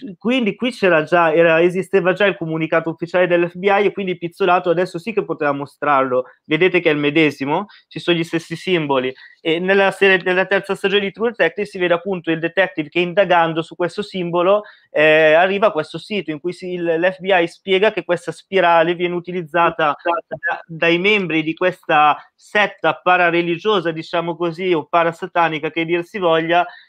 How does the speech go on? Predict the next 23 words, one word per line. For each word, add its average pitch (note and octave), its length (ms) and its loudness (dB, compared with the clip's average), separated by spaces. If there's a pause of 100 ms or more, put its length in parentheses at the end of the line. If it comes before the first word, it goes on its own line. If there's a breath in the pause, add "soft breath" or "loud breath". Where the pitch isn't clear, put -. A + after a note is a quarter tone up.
eh, E3+ 320 0
per F#3+ 520 4
individuare G3 680 0
le F3 100 -2
proprie F#3+ 380 -2
vittime, G3+ 460 -6
che F3 100 -4
sono E3+ 360 -2
giovani F3+ 420 0
ragazze F3+ 640 2
e E3+ 140 2
bambini. D#3+ 560 -2
Anche D#3+ 200 -6
nella D#3+ 200 -2
prima F3 180 -4
stagione F3 260 -2
di F3 100 -4
True F#3 200 -2
Detective D#3+ 500 0 (260 soft breath)
c'è G3+ 220 -2
questa F3+ 320 0
cosa F3 380 2
che F3 420 2